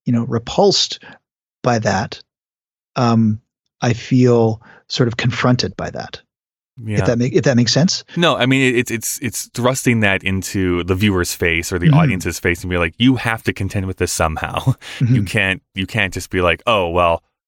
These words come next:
Speaker 2: this person deserved it or that person deserved it." It's like, I don't think any of these people really deserve anything that's happening to them. There's just
Speaker 1: Yeah.
Speaker 2: this hatred that's overtaken them.
Speaker 1: Mm-hmm.
Speaker 2: And we need to, like, come back to tolerance and come back to, uh, acceptance of other people without having to push them away.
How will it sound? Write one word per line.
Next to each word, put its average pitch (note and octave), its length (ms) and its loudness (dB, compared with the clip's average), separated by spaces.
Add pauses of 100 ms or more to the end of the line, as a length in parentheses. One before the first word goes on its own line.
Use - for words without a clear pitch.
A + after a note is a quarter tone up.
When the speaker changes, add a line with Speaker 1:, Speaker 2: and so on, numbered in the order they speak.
(280)
Speaker 2:
this G#2 220 -4
person F#2+ 300 -2
deserved F2 340 0
it E2 80 0
or E2 80 0
that F2+ 280 -2
person F2 260 -2
deserved E2 380 -2
it." - 20 -2
It's E2+ 100 -8
like, F#2 240 -4
I G#2 80 -4
don't C3+ 140 2
think A2+ 180 0
any G#2+ 220 0
of F2 100 2
these D#2 300 -2
people - 320 -2
really F2+ 260 2
deserve E2+ 440 0
anything E2+ 360 -2
that's D#2 140 -6
happening E2+ 340 -4
to G#2 80 -4
them. A#2 240 -2
There's F2 200 0
just C#3 80 0
Speaker 1:
Yeah. C3 80 2
Speaker 2:
this F#2 160 -4
hatred G2+ 380 -2
that's E2+ 200 -4
overtaken F#2 540 -2
them. B2 220 -2 (300)
Speaker 1:
Mm-hmm. A2+ 220 -2
Speaker 2:
And F#2+ 140 -2
we F#2 80 2
need F#2+ 180 0
to, F2 220 2
like, - 340 -4 (580)
come A#2 200 2
back - 200 -2
to - 80 -8
tolerance F2+ 500 -2
and F2 120 -6
come F#2 200 -2
back F2 260 0
to, E2 360 -2 (480)
uh, D#2+ 400 -4
acceptance - 640 -4
of E2 100 0
other E2 220 2
people D#2 460 -2
without E2+ 300 0
having E2 260 0
to D#2 120 -2
push - 260 -6
them D#2+ 120 -4
away. D2+ 380 -2